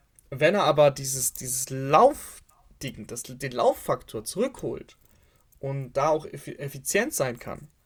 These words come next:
was er durchaus eigentlich in, in petto hat, dann finde ich, dass da, dass da wirklich auch noch Verbesserungspotenzial da ist. Von daher, wie gesagt, ich bin da, ich bin da deutlich optimistischer.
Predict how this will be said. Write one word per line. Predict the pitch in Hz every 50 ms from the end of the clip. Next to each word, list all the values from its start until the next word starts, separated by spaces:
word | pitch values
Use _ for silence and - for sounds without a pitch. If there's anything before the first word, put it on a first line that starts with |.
| _ _ _ -
was | - 123 127 - - - - - - _ _ _ -
er | - - - 123
durchaus | - - 139 156 180 190 - - 135 151 165 170 -
eigentlich | - 127 139 147 156 151 151 156 160 - - -
in, | 139 139 139 135 120 -
in | - 135 131
petto | - 202 214 - 151 123
hat, | 120 104 - - _ _ - - - - - _ - _ _ - _ _ _
dann | 123 120 120 120 120
finde | - 151 147 143 143
ich, | 127 -
dass | - 127 127 -
da, | - 135 127 123 120 120 120
dass | - 92 - -
da | - 98 120
wirklich | 131 143 143 156 156 143 -
auch | - 143
noch | 143 139 131 -
Verbesserungspotenzial | - 131 123 139 170 - 175 151 135 - - - - 113 - - 110 107
da | 107 104 104 110
ist. | - - - - -
Von | _ _ - 110
daher, | 117 123 131 139 139 143 143 - - - - - - - _ _ _
wie | _ 135
gesagt, | 147 165 151 143 120 - -
ich | 147 - -
bin | 160 160 160
da, | 156 156 151 143 -
ich | 143
bin | - 160 151
da | 151 131
deutlich | 135 127 113 143 143 139
optimistischer. | 123 - - 139 160 175 - - 175 - 190 202 214